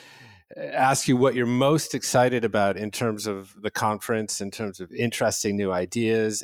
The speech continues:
and people, um, that might be, you know, new, um, and, uh, and just kind of more philosophically about, um, the world of longevity. You know,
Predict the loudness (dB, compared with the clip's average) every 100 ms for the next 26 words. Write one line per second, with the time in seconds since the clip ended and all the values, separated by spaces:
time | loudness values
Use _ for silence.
0 | -10 -12 -10 -10 -4 -4 -4 -8 _ _
1 | _ 0 2 2 -2 -10 -8 0 0 0
2 | -6 -4 -4 -2 -4 -8 -12 _ _ _
3 | _ _ _ -6 -2 -2 -2 -8 -20 _
4 | -20 _ 0 2 2 0 -8 _ 0 4
5 | 4 2 -4 -16 -20 -20 _ _ _ -4
6 | 2 4 4 2 0 0 0 -4 -8 _
7 | _ 0 2 4 2 -2 -10 -18 _ _
8 | _ -2 0 2 4 2 2 2 2 2
9 | 2 2 0 -6 -4 -2 -2 -4 -10 -20
10 | _ -4 2 4 4 2 -2 -6 _ _
11 | -2 0 0 -4 -10 -16 _ -2 2 2
12 | 2 0 0 -2 -2 -2 0 0 -4 -6
13 | -10 -20 -20 _ _ -2 0 0